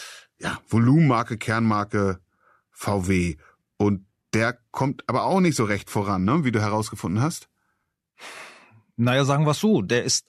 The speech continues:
Speaker 2: am Anfang, also er ist gekommen im Sommer zwanzig zweiundzwanzig, damals noch geholt von Herbert Dies als, äh, Konzernchef.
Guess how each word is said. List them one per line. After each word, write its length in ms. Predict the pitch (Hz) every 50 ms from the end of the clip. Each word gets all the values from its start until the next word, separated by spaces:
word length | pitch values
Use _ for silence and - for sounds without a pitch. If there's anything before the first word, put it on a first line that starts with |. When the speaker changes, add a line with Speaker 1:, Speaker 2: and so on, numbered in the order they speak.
| _
Speaker 2:
am 200 | - 123 127 120 -
Anfang, 680 | - 131 131 143 - - 147 139 139 143 143 143 135 - _ _ _
also 240 | - 101 107 85
er 180 | 87 76 80 92
ist 240 | 107 107 - - - -
gekommen 600 | 98 101 101 - 113 117 127 139 135 131 120 - _ _ - - - - - _ _
im 120 | - 104
Sommer 320 | 101 113 113 123 120 117 107
zwanzig 440 | - - 104 101 107 - 95 -
zweiundzwanzig, 960 | - - - 101 101 123 143 131 107 98 - - 85 82 92 95 - 139 117 -
damals 360 | 104 98 101 101 95 - -
noch 300 | 101 95 - - - -
geholt 380 | - 92 92 98 101 104 101
von 180 | - - 95 90
Herbert 380 | 98 98 92 90 90 85 _ -
Dies 320 | 101 107 123 127 - -
als, 360 | - 101 101 101 - - -
äh, 160 | - 101 95
Konzernchef. 680 | 98 - 107 107 107 - 107 107 113 - - 147 147 -